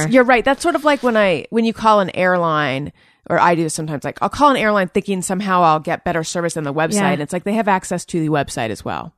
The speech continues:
Speaker 1: Yeah.
Speaker 2: Eliza Skinner, it was so nice getting to know you and having you on the show.
Speaker 1: Thank you.
Speaker 2: Thank you so much. Tell everyone, um, where they can find you. Plug all your stuff.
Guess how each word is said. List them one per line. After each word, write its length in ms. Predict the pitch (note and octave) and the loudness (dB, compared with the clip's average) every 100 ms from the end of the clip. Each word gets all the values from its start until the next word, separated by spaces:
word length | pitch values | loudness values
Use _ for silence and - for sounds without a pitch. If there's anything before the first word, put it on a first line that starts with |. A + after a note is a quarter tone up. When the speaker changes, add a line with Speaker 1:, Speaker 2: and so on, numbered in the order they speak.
| - | -16
Speaker 1:
Yeah. 260 | D#3+ D#3+ E3+ _ - - _ _ - | -12 -12 -14 _ -20 -20 _ _ 0
Speaker 2:
Eliza 320 | D#4 F#4 F4+ | 2 2 0
Skinner, 540 | - G#3 D3+ C3 - _ - | -4 -2 0 -2 -4 _ -2
it 80 | B3 | 0
was 180 | C#4 | 2
so 420 | - - - D#4+ F#4+ | -2 -2 2 2 4
nice 420 | D4+ G#3+ G#3 - | 2 2 2 0
getting 260 | G#3 G3 | -2 -2
to 140 | F#3+ F#3+ | -4 -2
know 160 | E3+ | 0
you 240 | D#3 D#3 E3 | 0 0 -2
and 100 | G3+ | -4
having 300 | F#3+ F3 G3 | -4 -2 0
you 80 | G#3 | 0
on 100 | A3 | 0
the 80 | A#3+ | -2
show. 540 | - D#4 A#3 A2+ C#2+ - | -2 0 2 2 0 -4
Speaker 1:
Thank 260 | E4+ F#4+ - | -6 -4 0
you. 60 | |
Speaker 2:
Thank 240 | C4 D#4 - | 2 2 0
you 280 | A#3 A3 - | 0 0 -2
so 640 | - - A#3+ A#3+ A#3+ - | -6 0 2 4 4 2
much. 480 | A3+ B3+ A3 - - | 0 2 2 0 -6
Tell 320 | - C#4 F4 - | 0 2 2 2
everyone, 920 | B3 G#3 G#3+ F#3 D#3+ D3 C#3+ C#3+ F3+ _ _ _ _ _ | 0 0 0 0 0 -2 -4 -6 -8 _ _ _ _ _
um, 560 | F3 F3 E3 D#3+ D#3 D#3 - | 2 4 4 2 0 -6 -6
where 280 | F3 G3 | -2 0
they 120 | G#3 G#3+ | 0 -2
can 120 | G3+ | -6
find 300 | - F3+ F3 | -6 -6 -4
you. 320 | F3 E3+ E3 | -4 -4 -4
Plug 280 | - A#3+ A#3 | -8 -14 -10
all 100 | A3 | -10
your 100 | G3+ | -10
stuff. 360 | - E3+ D#3+ | -10 -10 -10